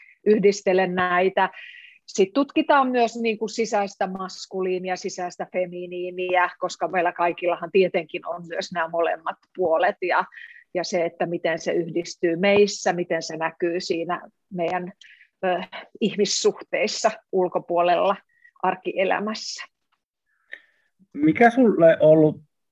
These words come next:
Speaker 2: semmoista, tai millaista palautetta sä oot saanut naisilta, kun selkeästi tää niin kun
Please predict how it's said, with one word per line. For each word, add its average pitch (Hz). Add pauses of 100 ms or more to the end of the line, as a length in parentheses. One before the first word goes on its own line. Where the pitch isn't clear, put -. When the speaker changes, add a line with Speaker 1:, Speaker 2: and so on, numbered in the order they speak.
(540)
Speaker 2:
semmoista, 156
tai 139
millaista 185
palautetta 165
sä 127
oot 123
saanut 135
naisilta, 127
kun 110 (160)
selkeästi 190 (1300)
tää 147
niin 139
kun 135